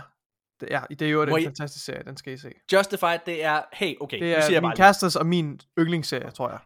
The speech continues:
Speaker 2: Jeg, jeg, jeg brugte et år på at overtale Nikolaj til at se den her serie.
Speaker 1: Ja.
Speaker 2: Og det, og, og det var, altså, det, det, nu gør jeg det samme. Nu, nu giver jeg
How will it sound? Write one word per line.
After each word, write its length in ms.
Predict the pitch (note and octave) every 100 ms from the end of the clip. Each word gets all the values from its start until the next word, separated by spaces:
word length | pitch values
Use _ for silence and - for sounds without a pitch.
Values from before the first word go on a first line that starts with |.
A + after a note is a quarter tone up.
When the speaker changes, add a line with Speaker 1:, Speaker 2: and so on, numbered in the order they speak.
| D#3+
Speaker 2:
Jeg, 240 | E3+ F#3 F#3
jeg, 180 | F3+ F#3+ _
jeg 160 | F#3 F3
brugte 360 | F#3+ G3 - D#3+
et 100 | -
år 220 | F#3 F#3+ C3+
på 60 | D#3
at 80 | B2+
overtale 440 | C#3+ F3+ E3+ C#3
Nikolaj 280 | D3 D#3 C#3
til 140 | -
at 80 | D3
se 180 | - C#3+
den 140 | C3+
her 80 | C3
serie. 320 | B2+ C#3+ A#2 - _ -
Speaker 1:
Ja. 100 | B2 - _ _ _ _
Speaker 2:
Og 80 | D3+
det, 120 | D#3+ - - -
og, 120 | D#3 D#3
og 140 | C3+ D3
det 100 | E3+
var, 200 | D3+ C#3+
altså, 360 | C#3 C#3+ C3 - _ - - - -
det, 140 | E3+ -
det, 120 | F3 - - F#3
nu 120 | F3+
gør 140 | F#3
jeg 120 | F3
det 80 | E3+
samme. 280 | D#3 C#3 D#3
Nu, 100 | F3+ E3+
nu 120 | G3
giver 240 | F3+ G3+
jeg 120 | D3+